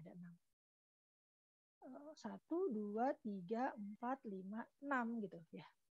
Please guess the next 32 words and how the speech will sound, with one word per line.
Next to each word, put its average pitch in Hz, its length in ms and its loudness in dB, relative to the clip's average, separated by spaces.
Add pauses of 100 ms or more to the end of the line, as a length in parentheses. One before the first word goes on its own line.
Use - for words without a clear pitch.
(680)
Jadi 214 160 6
artinya 220 640 4 (320)
kalau 233 160 10
yang 233 240 8
tadi 220 480 10
saya 349 160 8
nggak 269 240 12
butuh 277 240 6
counter 220 480 10
untuk, 240 320 2
karena 269 240 8
saya 330 160 2
nggak 269 160 10
butuh 247 240 6
ngitung 254 320 6
ada 254 240 6
berapa 220 320 4
yang 247 160 6
muncul 240 560 6
kan. 180 160 0 (320)
Nah 226 80 4
kalau 240 160 12
sekarang 254 320 8
tuh 359 80 8
butuh 285 240 8
counter, 240 640 10
tapi 269 320 6
counternya 262 560 8
itu 359 80 6
bukan 277 480 10 (560)
sebagai 247 960 10
kondisi 240 1040 8